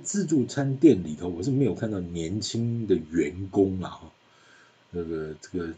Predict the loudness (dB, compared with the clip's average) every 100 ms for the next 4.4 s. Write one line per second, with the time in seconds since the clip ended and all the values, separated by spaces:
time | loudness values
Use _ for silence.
0 | -14 -14 -12 -12 -16 _ _ -20 0 6
1 | 8 10 10 8 4 2 2 4 2 4
2 | 4 6 4 2 -10 -12 -8 -6 -4 -2
3 | -2 -2 -2 -6 -8 -6 -6 -2 0 0
4 | -4 -10 -10